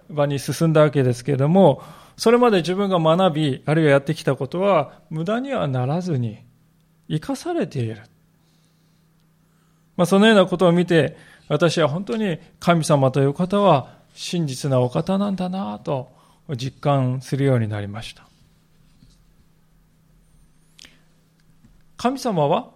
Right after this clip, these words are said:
皆さんの人生にも同じことをしてくださる。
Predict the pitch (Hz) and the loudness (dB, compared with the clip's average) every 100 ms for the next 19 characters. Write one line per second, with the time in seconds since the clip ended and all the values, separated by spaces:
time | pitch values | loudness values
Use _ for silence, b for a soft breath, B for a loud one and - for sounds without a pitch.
0 | _ _ _ _ - 147 226 254 285 285 | _ _ _ _ -4 0 0 0 -4 -2
1 | 262 185 220 226 196 185 208 208 143 - | -2 2 2 2 0 2 4 4 2 -2
2 | - _ _ _ _ _ _ _ 143 165 | -14 _ _ _ _ _ _ _ -2 -2
3 | 190 208 262 269 247 - 165 156 160 160 | -2 -4 -6 -2 -4 -2 -4 -2 -4 -4
4 | 196 | -8